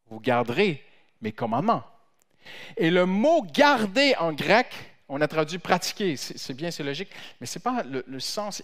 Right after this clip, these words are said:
initial du mot. Le sens initial que Jésus utilise quand il dit, « Si tu m'aimes, tu vas garder mes commandements », c'est le mot chérir, garder près de ton cœur.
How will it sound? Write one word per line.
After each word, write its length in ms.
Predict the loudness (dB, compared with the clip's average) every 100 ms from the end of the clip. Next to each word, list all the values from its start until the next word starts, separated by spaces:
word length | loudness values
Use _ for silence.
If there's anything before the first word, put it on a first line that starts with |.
| -6
initial 640 | -4 -4 -4 -2 0 -2
du 140 | -4 -14
mot. 140 | -14 _ _ -20 -20 _
Le 100 | -8
sens 340 | -4 -2 -4 -6 -2
initial 680 | 0 0 0 2 4 2 0
que 100 | -6
Jésus 540 | -6 -6 -6 -8 -10 _ -14
utilise 420 | -10 -6 -4 -4
quand 200 | -4 -6
il 60 | -8
dit, « 100 | -4
Si 280 | -4 -4 -6
tu 220 | -8 -6
m'aimes, 300 | 0 0 -2
tu 140 | -4
vas 100 | -4
garder 320 | 0 0 0
mes 120 | -6 -6
commandements », 340 | -4 -4 -6 -10 -20 -12
c'est 220 | -6 -2
le 140 | -2
mot 200 | -4 -8 -12 -6
chérir, 960 | 0 2 2 2 2 0 -2 -8 -20 _ _ 0
garder 340 | 2 2 -4
près 200 | -8 -14
de 40 |
ton 160 | -14 -20
cœur. 280 | -18 -20